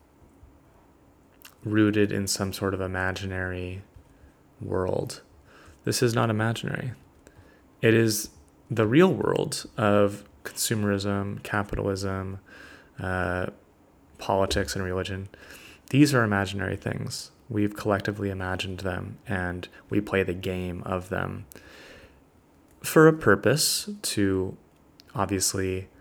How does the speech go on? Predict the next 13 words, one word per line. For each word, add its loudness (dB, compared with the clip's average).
attend -4
to -10
the -8
physical -4
needs -6
on -4
Earth. -8
But 6
the 0
economy 0
is -2
made -2
up. -2